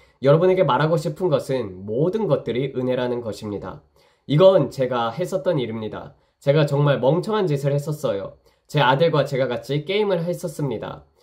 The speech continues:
크리스마스 다음 날에 크리스마스 휴가였습니다. 온라인 게임을 그날에 같이 하고 있었었어요. 그냥 그렇게 재미있게 보내고 있었습니다. 제가 제 딸에게 크리스마스 날에 새끼 강아지를 선물을 해서 제 딸은 그날 강아지와 함께 놀고 있었습니다.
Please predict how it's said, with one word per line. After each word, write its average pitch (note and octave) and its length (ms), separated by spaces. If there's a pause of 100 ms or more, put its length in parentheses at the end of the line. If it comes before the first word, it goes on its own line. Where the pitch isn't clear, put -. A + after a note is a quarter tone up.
(180)
크리스마스 A3 540
다음 B2 280
날에 - 300
크리스마스 F3 560
휴가였습니다. C#3+ 920
온라인 F#3+ 440
게임을 C3 440
그날에 A#2 340
같이 A#2 340
하고 B2 160
있었었어요. - 760 (540)
그냥 F3+ 240
그렇게 D#3 300
재미있게 D3+ 460
보내고 C#3 340
있었습니다. A2 680 (380)
제가 D#3 280
제 D3 220
딸에게 E3 520
크리스마스 G3 560
날에 C3 340
새끼 G3 300
강아지를 A#2+ 460
선물을 F3+ 460
해서 B2 460 (240)
제 C3 200
딸은 C#3 380
그날 A#2+ 460
강아지와 A2+ 560
함께 D#3 320
놀고 A2+ 240
있었습니다. A#2+ 680